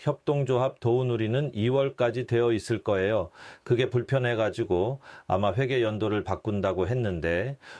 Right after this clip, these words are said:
주로 교육부 쪽은 이월로 되어 있는 경우가 많고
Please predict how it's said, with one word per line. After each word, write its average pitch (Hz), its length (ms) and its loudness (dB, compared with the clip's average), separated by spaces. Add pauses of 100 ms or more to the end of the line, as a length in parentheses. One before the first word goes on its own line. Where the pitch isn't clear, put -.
(100)
주로 127 540 0
교육부 127 420 -2
쪽은 127 420 0
이월로 127 540 0
되어 120 220 2
있는 120 300 0
경우가 107 440 0
많고 104 640 -2